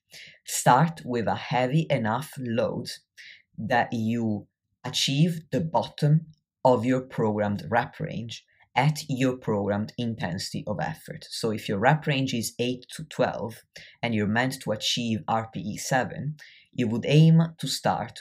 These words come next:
with a load with which you can do eight reps and you've already hit R P E seven, and that's when you end the set. Then over time, you would work your way to the top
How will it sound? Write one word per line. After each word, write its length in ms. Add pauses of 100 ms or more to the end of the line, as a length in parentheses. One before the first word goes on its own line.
with 400
a 80
load 480
with 220
which 300
you 100
can 180
do 320
eight 340
reps 460 (360)
and 120
you've 140
already 340
hit 360
R 220
P 80
E 140
seven, 480
and 120
that's 220
when 100
you 140
end 320
the 80
set. 520 (760)
Then 300
over 240
time, 560 (560)
you 220
would 260 (240)
work 500 (240)
your 320
way 400 (320)
to 140
the 100
top 420